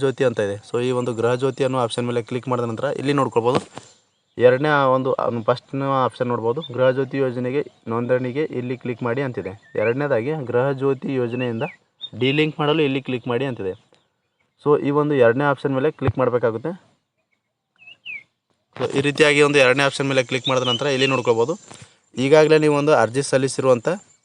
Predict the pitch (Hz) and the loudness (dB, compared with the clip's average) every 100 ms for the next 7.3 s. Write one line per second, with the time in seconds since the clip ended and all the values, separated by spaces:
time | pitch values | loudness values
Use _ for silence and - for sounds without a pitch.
0 | _ _ _ _ _ - _ _ _ 123 | _ _ _ _ _ -20 _ _ _ 4
1 | 131 143 123 127 139 147 143 139 143 131 | 6 6 6 6 4 2 2 2 2 2
2 | 135 - - 113 131 139 131 131 131 123 | -2 -6 -10 -8 -4 0 2 2 0 0
3 | 123 - 127 123 151 - 143 - - 123 | 0 0 4 4 2 0 2 4 4 4
4 | 135 131 143 202 _ - _ _ _ _ | 4 0 0 -6 _ -20 _ _ _ _
5 | _ - 113 139 147 151 147 139 139 139 | _ 4 6 6 4 2 2 2 2 2
6 | 131 123 117 180 185 - _ _ _ _ | 0 -2 -4 -4 -6 -20 _ _ _ _
7 | _ - 143 | _ -4 0